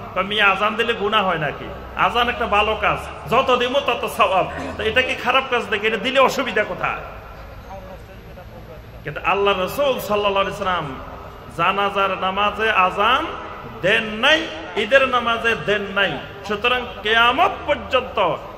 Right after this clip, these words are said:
ঈদের নামাজে, জানাজার নামাজে আজান দিলে সওয়াব হবে না গুনাহ হবে? গুনাহ হবে। যদি কেউ মনে করে এটা তো ভালো কাজ, এটার নাম বেদাত।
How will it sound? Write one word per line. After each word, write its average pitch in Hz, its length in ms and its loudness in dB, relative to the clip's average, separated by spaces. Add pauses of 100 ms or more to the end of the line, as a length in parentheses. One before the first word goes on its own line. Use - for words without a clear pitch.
(140)
ঈদের 240 360 4
নামাজে, 220 560 2
জানাজার 196 480 0
নামাজে 190 440 -2
আজান 180 540 2
দিলে 254 340 6 (440)
সওয়াব 226 340 4
হবে 220 220 2
না 247 120 2
গুনাহ 208 360 2
হবে? 147 240 -2 (800)
গুনাহ 359 360 6
হবে। 220 320 4 (1600)
যদি 226 200 0
কেউ 285 180 6
মনে 247 260 2
করে 233 240 2
এটা 233 120 0
তো 233 100 0
ভালো 226 300 2
কাজ, 185 280 4 (400)
এটার 190 280 0
নাম 202 220 -4
বেদাত। 117 320 -4